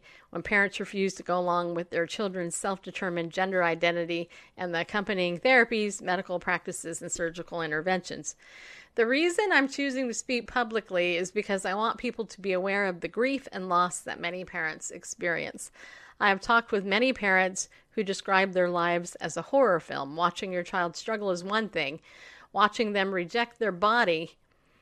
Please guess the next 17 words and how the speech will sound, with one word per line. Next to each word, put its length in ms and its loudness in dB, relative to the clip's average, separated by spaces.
insist 800 0
they 160 4
are 80 4
now 240 2
a 60 2
different 320 -4
person, 560 2
a 80 -4
different 440 -4
sex, 680 0
demand 420 0
hormone 720 2
treatments, 500 -4
and 160 -6
a 60 -4
new 160 -2
identity 800 2